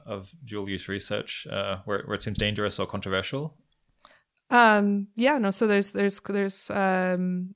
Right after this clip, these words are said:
Speaker 2: there's quite a few examples. Like, uh, like horsepox in two thousand and eighteen,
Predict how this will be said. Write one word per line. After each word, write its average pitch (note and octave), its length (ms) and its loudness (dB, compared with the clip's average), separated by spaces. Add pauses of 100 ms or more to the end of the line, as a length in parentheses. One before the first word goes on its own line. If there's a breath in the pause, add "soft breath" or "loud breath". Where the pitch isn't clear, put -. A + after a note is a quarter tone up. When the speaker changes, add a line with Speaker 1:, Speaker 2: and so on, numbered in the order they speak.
Speaker 2:
there's F#3+ 360 0
quite G3 140 0
a F3+ 40 -4
few F3+ 120 0
examples. F3 580 -2
Like, F#3 400 -4
uh, F#3 260 0
like F3+ 160 0
horsepox G3+ 640 0
in F#3 160 0
two F#3+ 120 -6
thousand F#3 260 0
and F#3 100 0
eighteen, F#3+ 600 -2